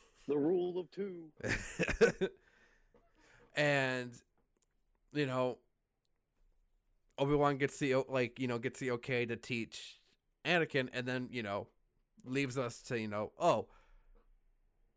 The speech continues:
Speaker 2: the next movie's gonna start maybe somewhere
Speaker 1: With
Speaker 2: along the
Speaker 1: Anakin.
Speaker 2: line.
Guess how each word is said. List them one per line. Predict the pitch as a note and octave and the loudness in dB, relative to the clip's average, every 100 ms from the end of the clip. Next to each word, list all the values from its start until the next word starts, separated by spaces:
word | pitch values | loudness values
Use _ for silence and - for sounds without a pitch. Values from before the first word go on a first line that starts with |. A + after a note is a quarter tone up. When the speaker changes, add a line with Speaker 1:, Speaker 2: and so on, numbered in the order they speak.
| _ _ _ _ _ _ _ _ | _ _ _ _ _ _ _ _
Speaker 2:
the | C#3 | -4
next | C#3+ C3 - | 0 0 -2
movie's | C3 B2 | -4 -4
gonna | A#2 | -6
start | G#2+ - C#3 C3+ - _ _ _ _ - | -2 4 6 6 2 _ _ _ _ -6
maybe | B2 B2 B2 | -2 0 -2
somewhere | - C3+ A#2 A#2 | 0 0 2 2
Speaker 1:
With | A2+ | 2
Speaker 2:
along | A#2 A2+ | 2 2
the | G#2 | 0
Speaker 1:
Anakin. | |
Speaker 2:
line. | C3 G2+ F#2+ | -2 -2 -6